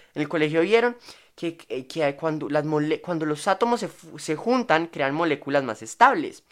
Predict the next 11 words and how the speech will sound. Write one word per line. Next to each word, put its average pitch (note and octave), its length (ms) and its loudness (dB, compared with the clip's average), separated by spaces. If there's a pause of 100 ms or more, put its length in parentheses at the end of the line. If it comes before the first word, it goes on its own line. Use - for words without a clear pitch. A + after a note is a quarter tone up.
(380)
¿cierto? G3 240 -4
Y D3+ 80 -4
esas D#3 100 -6
moléculas F3+ 400 -2
más D3 200 -4
estables F3+ 560 2
son G#2+ 300 -12
a A2+ 60 -4
veces B2+ 300 -8
hasta A#2 380 -6
inertes. D3 640 -4